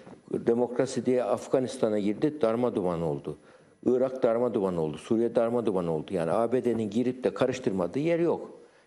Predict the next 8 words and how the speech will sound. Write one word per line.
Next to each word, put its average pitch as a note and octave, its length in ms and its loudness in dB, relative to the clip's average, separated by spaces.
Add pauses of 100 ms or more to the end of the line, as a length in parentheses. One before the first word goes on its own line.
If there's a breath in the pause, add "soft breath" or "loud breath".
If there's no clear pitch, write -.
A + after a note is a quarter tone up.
(100)
Yani F#2 140 -2
bu C3+ 180 0
çok - 280 0
açık - 320 -6
bir - 140 -12
kas-, - 320 -4 (280)
kanıt E3 340 -2
artık. E2 320 -4